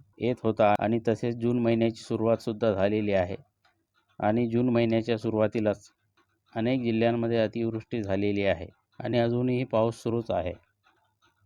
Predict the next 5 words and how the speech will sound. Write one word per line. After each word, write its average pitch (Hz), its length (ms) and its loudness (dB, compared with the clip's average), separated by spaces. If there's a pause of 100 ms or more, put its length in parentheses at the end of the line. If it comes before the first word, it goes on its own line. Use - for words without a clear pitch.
(220)
दरम्यान, 113 500 0
पावसामुळे 113 760 0
रेशनचे 107 540 -2
धान्य 104 380 -2
मिळण्यात 104 600 -2